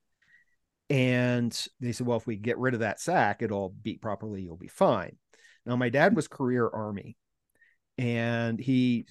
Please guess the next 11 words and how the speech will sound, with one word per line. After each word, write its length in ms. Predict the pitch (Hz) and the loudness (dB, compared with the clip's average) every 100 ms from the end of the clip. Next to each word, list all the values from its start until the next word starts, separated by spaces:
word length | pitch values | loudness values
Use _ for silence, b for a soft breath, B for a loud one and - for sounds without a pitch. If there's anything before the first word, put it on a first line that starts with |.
| _ _ 127 | _ _ -12
served, 600 | - - 147 143 131 - | -10 0 4 4 2 -2
I 160 | 113 110 | -2 -2
think, 240 | 123 123 | -4 -6
two 160 | - 139 | -2 -2
tours 400 | - 123 120 117 | 0 0 2 0
in 140 | 110 | -4
Vietnam, 600 | 107 110 - 110 104 104 | -2 -4 -4 -6 -6 -4
never 280 | 107 120 123 | -4 -2 -4
spoke 320 | - 101 101 | -4 -8 -8
about 280 | 101 95 - | -10 -16 -18
it. 120 | - | -20